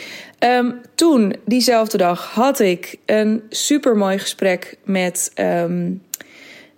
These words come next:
eh, met, met Jeannette, die gastcoach, of die ook, eh, deels coach is nu in het, eh, traject, eh, bij Suus. Susanne van Schaik, waar ik in zit.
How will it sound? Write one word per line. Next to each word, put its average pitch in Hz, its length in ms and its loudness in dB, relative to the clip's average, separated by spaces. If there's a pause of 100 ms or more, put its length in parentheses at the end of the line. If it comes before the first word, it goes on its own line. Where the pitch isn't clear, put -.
(220)
eh, 165 720 0 (180)
met, 208 240 0
met 202 380 0
Jeannette, 196 640 0
die 226 400 0
gastcoach, - 1200 -2
of 220 120 -4
die 208 280 -2
ook, 202 420 -4
eh, 202 160 -4
deels 214 420 0 (480)
coach 220 320 2
is 202 220 0
nu 202 280 2
in 196 200 0
het, 190 240 -4
eh, 185 80 0
traject, 196 640 0 (640)
eh, 190 180 0
bij 190 180 2
Suus. 269 500 0 (580)
Susanne 208 420 0
van 190 160 -2
Schaik, 240 360 0
waar 220 180 2
ik 220 100 -6
in 226 220 2
zit. 220 420 -2